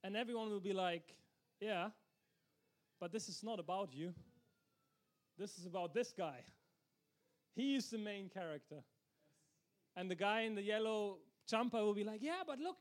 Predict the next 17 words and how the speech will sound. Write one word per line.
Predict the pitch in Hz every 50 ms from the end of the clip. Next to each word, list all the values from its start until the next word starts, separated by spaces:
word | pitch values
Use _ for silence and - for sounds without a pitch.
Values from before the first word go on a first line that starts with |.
| _ _ -
look." | 269 349 349 359 - _ 170 180
No, | 190 208 226 220 214 202 185 185
no, | 202 214 196 160 139 -
he | 180
said, | 170 165 185 185
"Not | 185 196 208
anymore | 202 202 196 196 190 196 190 190 190 185 175 147
there | 170 208 240 240 208 175 160 143
<laughs> | -
again." | 160 151 160 165 151 131 117 - _ _ _ _ _ _ _ -
Like, | 160 160 160 156
he | 190 196
was | 196 214 220 -
there | - 180 208 214 208
for | - - 190 180
one | 180 202 208 208 208 202
minute. | 202 214 208 185 151 - -